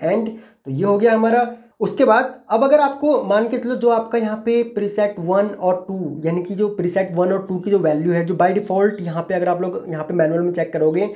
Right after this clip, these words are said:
तो preset two की value hundred है, preset one की value यहाँ पे फिफ्टी है। अगर आपको ये change करना है, तो आप लोग इसको change भी कर सकते हो। इसको आप लोग किस तरीके से चेंज करोगे, preset के बटन को आप लोग दबा के रखो और यहाँ पे आप लोग इस तरीके से इस button को प्रेस कर दो। प्रीसेट को होल्ड रखना है और यहाँ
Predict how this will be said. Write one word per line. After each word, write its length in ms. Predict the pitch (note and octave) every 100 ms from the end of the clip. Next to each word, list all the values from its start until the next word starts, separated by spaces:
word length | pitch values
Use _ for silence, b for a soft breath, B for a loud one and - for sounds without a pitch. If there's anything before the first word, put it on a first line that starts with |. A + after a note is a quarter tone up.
| B B _
तो 60 | A3
preset 480 | A3 A3+ A#3+ A3+ -
two 120 | A#3
की 120 | A#3
value 300 | A3+ A3 A3
hundred 400 | F#3+ F#3 G3 G3+
है, 120 | G#3+ G#3+
preset 320 | G3 G3+ F3+
one 240 | F3 F3+
की 100 | F#3+
value 240 | F#3+ F#3 F#3+
यहाँ 160 | F3
पे 120 | E3+
फिफ्टी 400 | F#3 E3 - F3+
है। 80 | E3
अगर 200 | D3 E3
आपको 220 | F3 F3+
ये 60 | G3
change 320 | G3 F3 F3+
करना 240 | F#3+ F#3 F#3
है, 120 | F#3+
तो 60 |
आप 140 | F#3 F3
लोग 100 | F#3
इसको 160 | F3+
change 280 | - F3+ F3+
भी 100 | F#3+
कर 120 | F#3
सकते 300 | F3+ F3 -
हो। 160 | F#3 G3 B B -
इसको 220 | G#3+ C#4
आप 140 | C4+ C#4
लोग 100 | C#4
किस 120 | B3
तरीके 200 | B3+ C4
से 60 |
चेंज 220 | C4 B3 A#3+
करोगे, 400 | A#3 A#3 B3 -
preset 300 | G#3 A3 A#3+
के 80 | B3+
बटन 240 | A#3 A#3+
को 100 | A#3
आप 140 | A#3 A#3+
लोग 120 | F#3+
दबा 200 | E3 F3+
के 120 | G3+
रखो 300 | G3+ - G#3+
और 180 | G#3+ E3
यहाँ 200 | D#3 D#3+
पे 120 | F3
आप 140 | E3 E3
लोग 140 | E3+
इस 120 | C#3+
तरीके 220 | D#3 D3
से 120 | C#3+ D#3+
इस 140 | D3
button 200 | C#3 C#3+
को 100 | D3+
प्रेस 260 | C#3+ C3 -
कर 140 | B2
दो। 140 | A#2
प्रीसेट 380 | - D#3 D#3+ F3+
को 80 | G#3+
होल्ड 260 | F3 F#3 D3+
रखना 220 | F#3 G3+
है 140 | G#3
और 200 | E3 E3
यहाँ 160 | E3